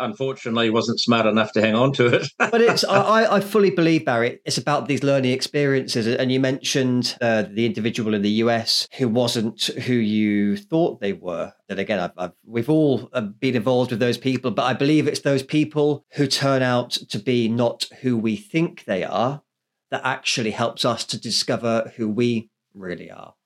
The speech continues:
Speaker 2: Um, because I believe that is a lifelong journey. It is only through these
Speaker 1: Mm.
Speaker 2: failures, these wrong turns, these U-turns, these betrayals that we truly learn about ourselves. And, and I always say that the best of us are failures.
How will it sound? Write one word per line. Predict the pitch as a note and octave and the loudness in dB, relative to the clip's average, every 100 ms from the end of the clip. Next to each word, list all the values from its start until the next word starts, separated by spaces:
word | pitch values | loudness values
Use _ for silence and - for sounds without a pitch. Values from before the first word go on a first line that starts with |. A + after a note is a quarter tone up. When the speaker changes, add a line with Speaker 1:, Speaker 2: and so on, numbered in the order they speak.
| _ - | _ -4
Speaker 2:
Um, | G#2+ G#2 G#2 | -2 0 0
because | A2 A2+ | 0 0
I | B2 | 2
believe | B2 A2+ | 2 0
that | A2+ A2+ | -2 -2
is | |
a | A2 | 0
lifelong | G#2+ G#2+ A2 A2 | 0 -2 -2 -2
journey. | B2+ C3 B2 | 0 0 0
It | A#2+ | 0
is | B2+ C#3+ | 0 2
only | D#3+ D#3 D3+ D3 - | 4 4 2 -2 -4
through | D#3+ D#3+ D3+ | 2 4 4
these | G#2 A#2 A2+ A2 - G#2 | 2 0 0 -4 -6 -6
Speaker 1:
Mm. | F#2+ - _ | -6 -10 _
Speaker 2:
failures, | - - C3+ B2+ A#2+ A#2+ A#2+ A#2 G#2 - A#2 | -20 -4 0 2 2 2 2 0 -2 -4 -4
these | A#2 A2+ A2+ G#2+ - | -2 0 0 -2 -2
wrong | B2 C#3 C3+ | 0 2 2
turns, | - C3+ B2+ B2+ B2+ B2 A#2 - | 0 2 2 2 2 2 0 -2
these | A#2 A2+ G#2+ - _ | 0 2 0 -4 _
U-turns, | B2+ C#3+ C#3+ C#3 C#3+ C#3 C3 C3 | -4 0 0 2 2 4 2 0
these | B2 G#2+ | -2 -2
betrayals | - C3 D#3+ D3 C#3+ C#3 B2+ - _ _ - | -6 -4 0 2 4 2 0 -4 _ _ -6
that | C3+ | -4
we | B2+ | -2
truly | - C#3+ C3 | 0 2 2
learn | B2+ B2+ A#2 | 2 2 2
about | A2 A#2 G#2+ - | 0 -2 -2 -2
ourselves. | G#2 F#2 B2+ A#2+ G2 F2+ | -4 -2 0 0 0 -2
And, | G#2+ G2+ G2+ | -2 0 0
and | G2 G#2 | 0 0
I | G#2+ A2+ | 0 2
always | A2 G#2+ - | 2 0 0
say | A#2 | -2
that | G#2+ A2 - | -2 -4 -4
the | |
best | G#2+ - C#3 D3+ - | -6 -4 -2 -2 -2
of | C3 G2 | -4 -4
us | D#2+ - - - - _ | -4 -4 -4 -4 -8 _
are | G2 | -12
failures. | - A2+ G#2 F2 E2+ F2 | -4 -2 -2 -6 -12 -10